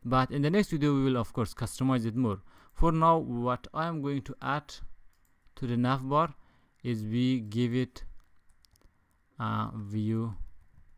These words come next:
shop name, mm, name for the navbar here. We have the home, we have the about. Instead of the home and about, what you can do is you can, of course, always use the same link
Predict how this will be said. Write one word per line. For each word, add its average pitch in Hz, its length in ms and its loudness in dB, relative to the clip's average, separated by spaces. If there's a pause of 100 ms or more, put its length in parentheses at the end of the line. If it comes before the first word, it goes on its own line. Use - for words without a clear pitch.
(2000)
shop - 480 -2 (260)
name, 120 1040 0
mm, - 340 -6
name 127 200 2
for 117 180 -2
the 107 80 0
navbar 135 500 0
here. 160 280 -4 (800)
We 123 100 2
have 117 260 0
the 117 80 0
home, 160 360 0
we 123 120 2
have 110 220 -2
the 110 120 -2
about. 139 440 2 (500)
Instead 123 400 0
of 110 220 0
the 113 100 2
home 127 240 4
and 117 140 2
about, 143 420 2
what 113 260 -2
you 160 100 -2
can 160 180 -2
do 143 60 0
is 139 220 -2
you 127 120 -2
can, 127 360 -4
of 117 180 -12
course, 113 320 -6 (380)
always 139 360 2
use 131 180 2
the 110 120 -2
same 131 400 0
link 135 380 0